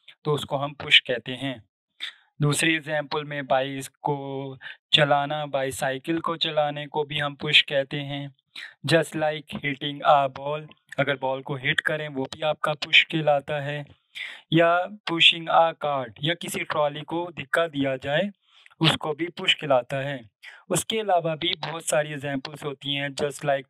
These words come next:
pushing up, आपका पंचिंग, आपका स्लैपिंग, ये सब की सब आपकी पुश में आ जाती हैं। उसके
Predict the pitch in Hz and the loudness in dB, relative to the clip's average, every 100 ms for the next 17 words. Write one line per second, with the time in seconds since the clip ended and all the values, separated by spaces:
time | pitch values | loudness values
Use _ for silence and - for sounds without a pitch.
0 | - 135 165 147 139 143 143 139 139 - | 2 6 6 4 -2 6 6 6 0 -6
1 | - - - - - - - - - 151 | -8 -8 -20 -20 -20 -20 -20 -14 6 6
2 | 143 - 151 139 151 151 139 160 151 151 | 6 2 -4 -4 -4 2 6 6 4 -8
3 | 147 131 _ _ _ - 151 139 - 147 | -12 -14 _ _ _ 6 6 6 2 -2
4 | 143 151 135 123 139 131 107 90 _ _ | -2 -2 -2 -2 -6 -6 -6 -8 _ _
5 | _ - 170 190 - 156 - 156 143 165 | _ 0 4 4 4 0 -2 -6 -4 -4
6 | - - 151 139 - 151 156 170 - _ | -4 0 2 2 -2 -2 0 -2 -6 _
7 | _ _ - 185 - - - 147 147 156 | _ _ 0 6 8 6 2 -2 -2 0
8 | 147 139 131 123 - 123 135 131 104 _ | 4 4 2 -2 -4 -6 -4 -6 -10 _
9 | _ _ _ - - - - 165 - 226 | _ _ _ -20 -20 -10 -2 0 0 0